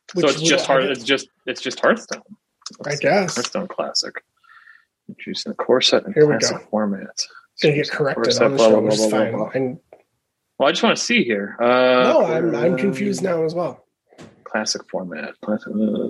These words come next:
Speaker 2: Well,
Speaker 1: classic,
Speaker 2: classic
Speaker 1: using Hearthstone's
Speaker 2: format
Speaker 1: original two hundred forty cards as they were in twenty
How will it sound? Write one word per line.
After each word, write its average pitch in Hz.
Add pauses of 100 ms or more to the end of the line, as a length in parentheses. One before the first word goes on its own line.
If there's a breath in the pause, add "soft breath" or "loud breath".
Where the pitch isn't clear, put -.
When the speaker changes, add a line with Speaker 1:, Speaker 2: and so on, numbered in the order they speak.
Speaker 2:
Well, -
Speaker 1:
classic, -
Speaker 2:
classic 254
Speaker 1:
using 269
Hearthstone's 208
Speaker 2:
format 160
Speaker 1:
original 165
two 175
hundred 160
forty 147
cards 143
as 139
they 139
were 131
in 123
twenty 117